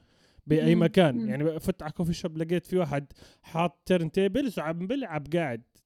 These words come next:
Speaker 1: تيرن تيبلز جوا كوفي شوب، تخيلي.
Speaker 2: نعم.
Speaker 1: عم بلعب ميوزك
Speaker 2: يا.
Speaker 1: والناس داخلة طالعة عادي. فاحكي لنا ليش كان
Speaker 2: <laughs>
Speaker 1: العنصر الثالث تبع البرفورمانس أو العروض هاي؟
Speaker 2: مهم.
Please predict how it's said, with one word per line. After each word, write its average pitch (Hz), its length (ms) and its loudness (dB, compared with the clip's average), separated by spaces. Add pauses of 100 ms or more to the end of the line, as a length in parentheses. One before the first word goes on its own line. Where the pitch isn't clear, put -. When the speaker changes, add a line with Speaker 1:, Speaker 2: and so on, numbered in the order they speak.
Speaker 1:
تيرن 185 240 -4
تيبلز 180 480 -2
جوا 180 280 2
كوفي 165 240 -2
شوب، 131 240 -6 (180)
تخيلي. 160 440 -4
Speaker 2:
نعم. 214 80 -6 (400)
Speaker 1:
عم 151 140 -4
بلعب 170 300 -2
ميوزك 175 360 4
Speaker 2:
يا. - 40 -12
Speaker 1:
والناس 170 320 2
داخلة 165 300 -2
طالعة 160 440 -2
عادي. 147 440 -4 (300)
فاحكي 180 340 0
لنا 220 100 4
ليش 214 220 4
كان 285 300 10
Speaker 2:
<laughs> 175 60 0
Speaker 1:
العنصر 190 380 6
الثالث 190 400 4
تبع 165 260 -2
البرفورمانس 143 960 -2
أو 135 120 0
العروض 147 380 -2
هاي؟ 123 260 -2 (880)
Speaker 2:
مهم. 226 400 2